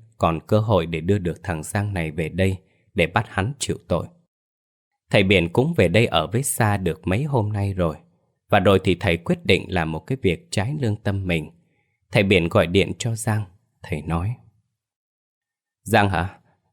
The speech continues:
Tôi, ờ, Biển đây. Gớm, làm gì mà lại như không quen biết thế?" Giọng của tên Giang trầm trầm phát ra qua điện thoại. "Ôi, số tôi lại may mắn thế sao? Thầy Biển cao tay nhất Sài Thành này lại gọi điện cho tôi.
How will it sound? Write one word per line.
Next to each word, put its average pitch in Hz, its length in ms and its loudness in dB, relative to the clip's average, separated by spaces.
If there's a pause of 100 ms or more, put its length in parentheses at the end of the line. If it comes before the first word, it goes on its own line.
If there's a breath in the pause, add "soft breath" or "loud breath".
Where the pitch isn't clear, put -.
(200)
Tôi, 98 220 6
ờ, 95 240 6
Biển 87 240 2
đây. 98 160 0 (640)
Gớm, 135 280 2 (100)
làm 87 220 2
gì 90 140 4
mà 85 120 0
lại 87 160 4
như 98 120 4
không 107 240 0
quen 104 200 4
biết 160 200 2
thế?" 170 200 -2 (1200)
Giọng 95 220 4
của 87 100 0
tên 110 220 4
Giang 107 320 4
trầm 80 200 0
trầm 78 300 -2
phát - 260 -4
ra 98 120 -2
qua 92 200 -4
điện 87 280 -6
thoại. 92 260 -6 (1300)
"Ôi, 92 280 2 (220)
số 107 220 4
tôi 107 180 2
lại 87 120 4
may 98 180 4
mắn 101 280 2
thế 135 140 -2
sao? 101 260 -2 (600)
Thầy 95 120 4
Biển 87 340 2
cao 110 140 4
tay 104 180 2
nhất 143 160 2
Sài 82 300 0
Thành 82 280 -2
này 80 300 0
lại 90 160 0
gọi 82 160 0
điện 90 240 2
cho 110 160 -6
tôi. 101 260 -4